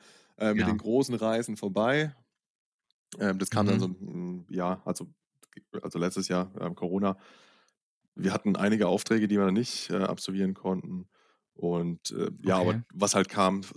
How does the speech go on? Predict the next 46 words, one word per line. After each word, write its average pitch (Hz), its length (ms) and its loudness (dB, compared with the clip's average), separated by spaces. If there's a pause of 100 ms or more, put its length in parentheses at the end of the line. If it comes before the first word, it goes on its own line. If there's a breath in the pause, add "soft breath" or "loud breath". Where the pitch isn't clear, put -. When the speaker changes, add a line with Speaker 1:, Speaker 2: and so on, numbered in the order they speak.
(120)
Speaker 1:
vor 90 220 -2
allem 92 140 0
so 92 180 -4 (640)
T-, - 100 -2
äh, 90 160 0
Tourismusverbände 95 760 0
in 87 100 -4
Deutschland, 135 500 0 (800)
die 98 120 2
auf 107 100 0
uns 104 120 2
aufme-, 101 320 2
aufmer-, 107 300 4
Speaker 2:
Mhm. - 80 -8
Speaker 1:
aufmerksam 101 440 0
wurden 98 200 4
oder 92 160 2
Schweiz, 101 600 2
äh, 95 280 0
waren 98 160 2
wir 95 80 0
dann, 95 280 0
äh, 90 280 -6
'ne 92 180 -6
Woche 95 320 0 (300)
unterwegs. 90 600 -8 (460 soft breath)
Genau, 87 240 2
also 90 160 2
es 90 60 -6
hat 104 120 2
sich 87 100 0
jetzt 101 140 2
so 104 80 2
'n 107 60 4
bisschen 107 220 4
verlagert, 147 640 2 (100)
aber 98 460 0 (480)
jetzt 90 240 -2
nicht, 98 180 -2
dass 92 120 2
ich 92 60 -2
sagen 92 220 0
würde, 92 160 0
dass 95 160 -2
es, - 300 -10
ähm, 90 220 -16